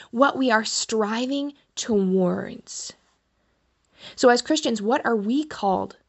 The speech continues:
to be striving towards? What are we called to be seeking? Ultimately, right,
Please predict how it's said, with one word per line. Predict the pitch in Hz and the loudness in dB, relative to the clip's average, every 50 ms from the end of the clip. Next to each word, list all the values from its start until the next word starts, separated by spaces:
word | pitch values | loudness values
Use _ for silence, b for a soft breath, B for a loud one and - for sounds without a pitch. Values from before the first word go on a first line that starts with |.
| _ _ _ _ _ _ | _ _ _ _ _ _
to | - 226 | -6 -2
be | 208 208 190 | -2 0 -2
striving | 190 - - - 180 175 180 185 185 202 185 202 202 | -2 -2 -2 0 0 2 2 0 0 -2 -4 -6 -8
towards? | 190 - - - 202 196 196 - - | -10 -10 -6 -2 -2 -2 -2 2 2
What | 294 381 | 4 6
are | 415 | 6
we | 370 302 | 4 2
called | - - 240 226 208 | 2 0 -2 0 0
to | 220 | -2
be | 208 208 196 | -6 -6 -6
seeking? | - - 226 214 - 208 196 202 B B B B B B _ - | -4 -6 -6 -4 -4 -6 -6 -6 B B B B B B _ 4
Ultimately, | 254 302 359 349 - 381 339 - 262 254 240 | 4 4 4 4 2 0 2 2 0 -2 0
right, | 220 240 302 381 | 0 0 0 -2